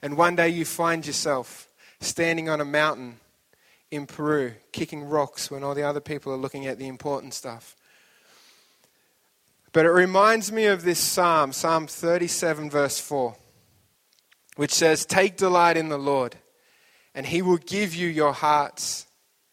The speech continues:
desires." See, I find this verse interesting and challenging. Because take delight in the Lord. You know, I read in Ephesians three that we're studying that God loves us so much.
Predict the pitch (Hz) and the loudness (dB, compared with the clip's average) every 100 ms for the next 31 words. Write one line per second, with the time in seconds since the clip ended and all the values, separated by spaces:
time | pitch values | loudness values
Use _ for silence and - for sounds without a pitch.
0 | _ _ _ _ _ _ _ _ - 143 | _ _ _ _ _ _ _ _ -10 -4
1 | 143 143 131 120 120 - - _ _ _ | 0 2 0 -4 -10 -14 -16 _ _ _
2 | _ _ _ _ _ _ _ _ _ _ | _ _ _ _ _ _ _ _ _ _
3 | _ _ _ _ _ _ _ _ _ _ | _ _ _ _ _ _ _ _ _ _
4 | _ _ _ - 175 196 214 202 196 175 | _ _ _ 2 2 4 4 2 2 -2
5 | 151 151 156 151 143 - - - _ _ | -4 0 2 2 0 -6 -8 -14 _ _
6 | _ 151 151 - 151 - 147 135 127 _ | _ -10 -8 -6 -6 -6 -8 -10 -14 _
7 | _ _ _ - 127 - 127 135 135 123 | _ _ _ -12 -10 -6 -4 -4 -6 -12
8 | 120 _ _ _ _ _ - - - 180 | -18 _ _ _ _ _ -20 -8 0 6
9 | 202 - 202 226 - 196 196 196 190 180 | 6 8 8 8 6 6 8 8 8 4
10 | 165 165 190 165 165 156 185 190 214 196 | 2 6 6 6 2 4 4 6 4 4
11 | 180 160 185 190 165 160 - - 180 165 | 2 0 0 0 -2 -4 -4 0 2 4
12 | 147 151 - 165 165 160 143 143 143 - | 2 0 0 0 0 -2 -2 -2 -2 -4
13 | - - - - 180 190 185 185 175 170 | -20 -20 -20 2 6 6 8 6 6 0
14 | - 185 170 165 143 - - - | 0 2 2 2 0 -2 -10 -10